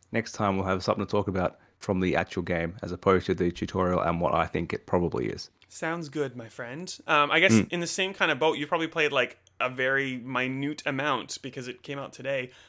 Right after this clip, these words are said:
Speaker 2: of Nintendo Switch Online Plus expansion pack.
Speaker 1: That's right. But the thing is, I played all these games before, not on expansion pack.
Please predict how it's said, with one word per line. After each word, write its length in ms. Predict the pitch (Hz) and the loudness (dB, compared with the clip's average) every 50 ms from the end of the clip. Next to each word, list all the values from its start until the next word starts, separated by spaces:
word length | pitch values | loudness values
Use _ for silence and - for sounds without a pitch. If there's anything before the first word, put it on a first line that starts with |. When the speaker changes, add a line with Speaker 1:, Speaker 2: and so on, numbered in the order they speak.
| _ _ _ | _ _ _
Speaker 2:
of 440 | - 131 127 123 120 - 123 - - - | -2 0 0 0 0 -2 -10 -16 -12 -8
Nintendo 560 | 131 139 135 131 127 147 156 156 156 147 139 | -6 -6 -6 -4 -4 -4 -2 2 2 2 2
Switch 340 | - - - 147 139 135 - - | 0 -2 -2 -2 -2 -4 -6 -4
Online 520 | 131 139 135 139 135 127 127 127 131 131 | -2 -2 -2 -2 -2 -4 -4 -4 -4 -4
Plus 260 | 127 - - 143 135 - | -6 -6 -8 -8 -8 -8
expansion 520 | 131 - - 160 170 190 196 - 143 127 | -12 -8 -4 -4 -4 -4 -6 -6 -8 -8
pack. 480 | 127 - 123 107 101 - - - - _ _ _ _ _ _ _ _ _ - | -10 -8 -8 -6 -6 -8 -10 -14 -20 _ _ _ _ _ _ _ _ _ -2
Speaker 1:
That's 240 | - 107 101 - - | 0 0 0 4 6
right. 240 | 117 113 107 85 - - - - - - - - _ _ _ _ - | 6 8 6 6 2 -4 -20 -20 -20 -20 -20 -20 _ _ _ _ 4
But 140 | 113 104 - | 4 4 4
the 80 | 113 | 2
thing 260 | 107 - 147 147 147 | 6 8 8 10 10
is, 240 | 143 135 120 110 101 | 10 10 10 8 8
I 160 | - 110 107 | 8 6 6
played 380 | 104 - - 117 120 117 117 113 | 6 4 4 6 8 8 8 8
all 100 | 113 113 | 8 8
these 200 | 110 113 110 104 | 8 6 6 6
games 220 | - 117 107 107 | 6 4 4 4
before, 560 | 101 - 107 101 - - 110 104 98 98 98 95 | 2 -2 -6 -6 0 2 4 4 6 6 4 4
not 360 | 98 104 104 110 107 110 - | 4 2 4 4 2 2 0
on 320 | - 98 92 90 90 - - | -2 0 0 0 0 -2 -4
expansion 480 | 95 - - - 90 90 85 - 85 | -8 -8 -4 -2 0 0 0 -2 -6
pack. 400 | 82 - - 78 67 - - - | -6 -4 -4 -4 -4 -4 -8 -10